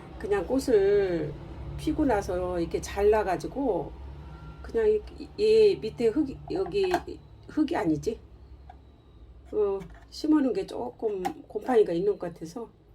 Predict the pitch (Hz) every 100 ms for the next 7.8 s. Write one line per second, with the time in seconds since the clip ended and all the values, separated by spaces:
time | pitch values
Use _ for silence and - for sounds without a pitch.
0 | _ - - - 220 302 311 302 262 226
1 | 240 247 247 247 - 233 233 214 208 202
2 | 196 - 277 277 220 269 262 202 170 170
3 | 170 175 175 156 156 170 175 - - 165
4 | 170 - - - - - _ _ _ -
5 | - - 269 269 254 202 180 - 170 196
6 | 339 - 170 170 160 147 151 165 160 147
7 | 156 175 170 175 147 147 196